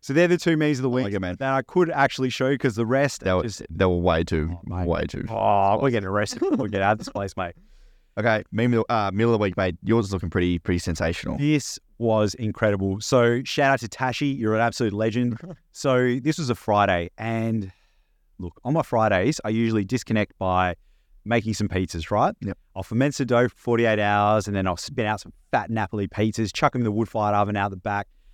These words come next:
Speaker 1: have a couple of skewies, and just off to the races. Good disconnect before the weekend, right?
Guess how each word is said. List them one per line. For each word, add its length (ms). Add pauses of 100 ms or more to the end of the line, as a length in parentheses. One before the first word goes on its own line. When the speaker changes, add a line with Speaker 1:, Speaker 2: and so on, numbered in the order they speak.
(260)
Speaker 1:
have 100
a 20
couple 220
of 60
skewies, 460
and 140
just 160
off 160
to 60
the 60
races. 400
Good 220
disconnect 680 (540)
before 280
the 80
weekend, 420
right? 220